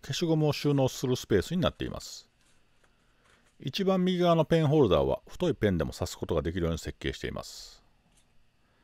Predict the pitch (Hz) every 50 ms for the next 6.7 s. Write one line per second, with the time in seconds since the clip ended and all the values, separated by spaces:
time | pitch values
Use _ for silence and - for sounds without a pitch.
0 | _ _ _ _ - - 143 143 151 - - - - - 160 175 - 196 135 87
1 | 73 76 90 113 127 135 139 147 175 160 117 73 - - - - - 76 - -
2 | - 65 67 143 160 - 175 151 - - 80 - - 147 135 - - 170 185 170
3 | - - - - - - - - - - _ _ _ _ _ _ _ _ _ _
4 | - _ _ _ _ _ _ _ _ _ _ _ _ _ _ _ _ _ _ _
5 | _ _ _ _ _ _ _ _ _ _ _ _ _ - 131 147 180 180 190 -
6 | 185 180 - 165 - 101 90 82 82 82 - - 156 156